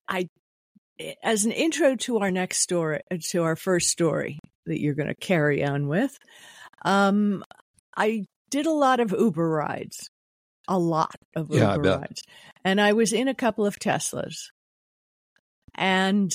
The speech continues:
Speaker 1: the guys were telling me that Hertz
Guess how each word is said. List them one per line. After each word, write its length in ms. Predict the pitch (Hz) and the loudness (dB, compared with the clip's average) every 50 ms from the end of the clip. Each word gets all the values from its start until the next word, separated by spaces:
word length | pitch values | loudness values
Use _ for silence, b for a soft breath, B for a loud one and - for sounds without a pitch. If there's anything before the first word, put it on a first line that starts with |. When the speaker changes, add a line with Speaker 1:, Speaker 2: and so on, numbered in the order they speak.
| - - _ _ - 170 - - - - _ | -6 -10 _ _ -12 -12 -12 -12 -18 -14 _
Speaker 1:
the 80 | - 214 | -6 -4
guys 460 | 180 165 208 202 226 277 311 339 - - | -2 2 2 4 4 4 2 0 0 -2
were 120 | 359 294 | -2 -2
telling 400 | - 214 196 156 143 - - - | 0 0 0 0 -2 -4 -8 -8
me 280 | - - 151 165 214 - b b b b b b b b _ - | -8 -6 -4 -4 -6 -6 b b b b b b b b _ -4
that 160 | 190 196 185 | -4 -4 -4
Hertz 840 | 190 - - 269 349 320 - - 117 _ - - - - - - | -6 -10 -6 -2 0 0 0 -2 -6 _ -4 -4 -4 -4 -6 -10